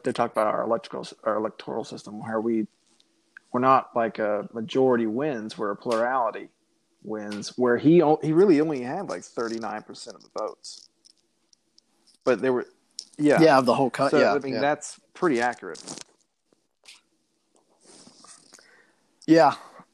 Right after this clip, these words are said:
Speaker 2: And, you know, when every other poll out there, like, the New York Times was giving Hillary, like, a ninety-five percent chance to
Speaker 1: Yeah, I
Speaker 2: win.
Speaker 1: can't, I couldn't.
Speaker 2: And all these other polls were, like, similar to that.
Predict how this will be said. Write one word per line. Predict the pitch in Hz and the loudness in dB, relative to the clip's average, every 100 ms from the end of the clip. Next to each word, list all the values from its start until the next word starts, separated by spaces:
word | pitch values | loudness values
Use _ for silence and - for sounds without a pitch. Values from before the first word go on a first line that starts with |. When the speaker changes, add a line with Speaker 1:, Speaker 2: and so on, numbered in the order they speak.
| - - _ 147 | -20 -20 _ 0
Speaker 2:
And, | 147 127 113 _ - | 2 2 -2 _ 0
you | 147 156 | 2 4
know, | 151 | 4
when | 139 | 4
every | 143 175 165 143 | 4 4 4 2
other | 151 135 | 2 0
poll | - 135 123 | 0 2 2
out | 120 117 - | 2 -2 -4
there, | 113 110 | -4 -2
like, | 123 | -4
the | 113 | -6
New | 120 | -4
York | 143 123 | -2 -2
Times | 117 123 123 117 | -6 -6 -4 -6
was | 104 | -8
giving | 117 104 104 | -8 -10 -6
Hillary, | 110 110 | -4 -2
like, | 98 | -4
a | - 90 | -6 -6
ninety-five | 107 110 101 - 107 101 - | -4 -4 -6 -2 0 -2 -4
percent | 92 95 - | -12 -14 -14
chance | 95 90 - | -14 -12 0
to | 131 | 4
Speaker 1:
Yeah, | 120 | 6
I | 101 | 4
Speaker 2:
win. | |
Speaker 1:
can't, | - 104 - - | 0 -14 -16 -14
I | 107 | -14
couldn't. | 104 - 90 - | -12 -16 -16 -8
Speaker 2:
And | 98 | 2
all | 110 | 4
these | 117 104 | 4 0
other | 110 110 98 - - | -4 -4 -8 -12 -4
polls | 127 117 104 | 0 0 -2
were, | 104 | -6
like, | 101 - | -6 -6
similar | - 151 156 117 | -6 -4 -4 -6
to | 104 | -8
that. | 98 98 95 | -6 -6 -6